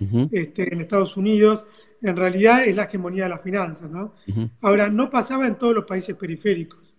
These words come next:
Speaker 1: Claro.
Speaker 2: Porque esto que hablamos, ¿no? Hay estrategias, este, de complementariedad al régimen de acumulación dominante a nivel mundial y hay, y hay otras estrategias que son, este, de confrontación o
Speaker 1: Claro.
Speaker 2: de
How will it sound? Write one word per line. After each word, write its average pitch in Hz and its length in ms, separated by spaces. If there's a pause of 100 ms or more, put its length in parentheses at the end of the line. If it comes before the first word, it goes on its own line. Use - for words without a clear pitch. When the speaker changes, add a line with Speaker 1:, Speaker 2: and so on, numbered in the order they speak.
Speaker 1:
Claro. 76 400
Speaker 2:
Porque - 320 (120)
esto 196 180
que 175 80
hablamos, 185 380
¿no? 196 100
Hay 208 160
estrategias, 196 760 (420)
este, 175 680 (320)
de 185 460
complementariedad 190 1300
al 180 140
régimen 190 420
de 175 80
acumulación 170 480
dominante 180 400
a 170 40
nivel 180 220
mundial 254 380
y 233 60
hay, 196 240 (360)
y 190 200
hay 185 160
otras 226 420
estrategias 220 580
que 214 120
son, 202 340 (420)
este, 180 440
de 180 100
confrontación 185 1000
o - 20
Speaker 1:
Claro. 170 180
Speaker 2:
de 165 100